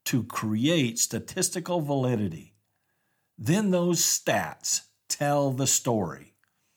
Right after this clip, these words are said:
For example, women demonstrably live longer than men, so it costs less per year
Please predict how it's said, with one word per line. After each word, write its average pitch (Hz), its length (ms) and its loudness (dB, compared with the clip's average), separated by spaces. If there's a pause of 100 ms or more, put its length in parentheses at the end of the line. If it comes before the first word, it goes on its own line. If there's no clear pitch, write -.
(140)
For 143 200 2
example, 156 640 0 (340)
women 123 480 0
demonstrably 135 920 2
live 220 320 4
longer 156 400 4
than 190 180 4
men, 240 400 0 (280)
so 165 240 2
it - 140 -4
costs - 640 0
less 113 420 2
per 214 400 0
year 127 560 0